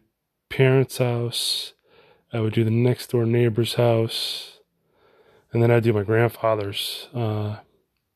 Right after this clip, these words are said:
in his house. Um, he had a huge m-,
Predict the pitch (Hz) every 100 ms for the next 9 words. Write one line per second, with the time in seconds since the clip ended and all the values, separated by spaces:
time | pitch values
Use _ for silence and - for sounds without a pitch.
0 | _ _ _ _ _ _ _ _ _ _
1 | - 113 156 165 - 104 101 - - -
2 | - 131 120 113 113 113 _ _ _ _
3 | _ _ - 143 123 - 123 113 - 120